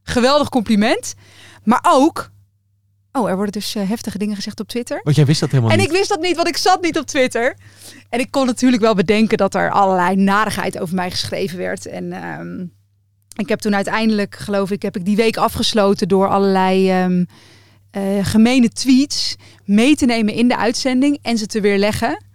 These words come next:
Speaker 1: Ehm, dus ach, weet je, een, een, een, ja, het, als het een paar tweets zijn, elk, elk woord doet een beetje zeer. Maar ik kreeg onlangs nog op mijn Instagram, eh, als reactie kreeg ik, eh, één woord en dat was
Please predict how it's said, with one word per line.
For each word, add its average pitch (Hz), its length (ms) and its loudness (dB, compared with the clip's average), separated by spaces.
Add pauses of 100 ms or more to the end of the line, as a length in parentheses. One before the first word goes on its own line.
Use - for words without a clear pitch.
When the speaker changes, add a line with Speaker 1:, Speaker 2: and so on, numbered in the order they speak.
(880)
Speaker 1:
Ehm, 196 760 2 (600)
dus - 260 0
ach, - 300 -4
weet 226 200 -2
je, 233 120 0
een, 202 200 0
een, 208 160 -6
een, 208 260 -10 (160)
ja, 202 340 -12 (420)
het, - 200 -12 (180)
als 233 180 -6
het 226 100 -6
een 220 100 0
paar 240 220 0
tweets 233 320 2
zijn, 196 380 0 (640)
elk, 233 240 -2
elk 233 220 2
woord 226 240 4
doet 202 140 0
een 202 100 2
beetje 196 280 2
zeer. 196 460 2 (640)
Maar - 180 -10
ik 185 60 -4
kreeg 196 220 -2
onlangs 190 340 4
nog 185 140 2
op 190 100 -2
mijn 190 140 2
Instagram, 190 600 2
eh, 190 600 0
als 190 160 -2
reactie 190 400 -2
kreeg 180 200 -6
ik, - 220 -8
eh, 190 220 -2 (420)
één 254 260 4
woord 208 300 2
en 214 60 -2
dat 202 100 -2
was 202 280 -4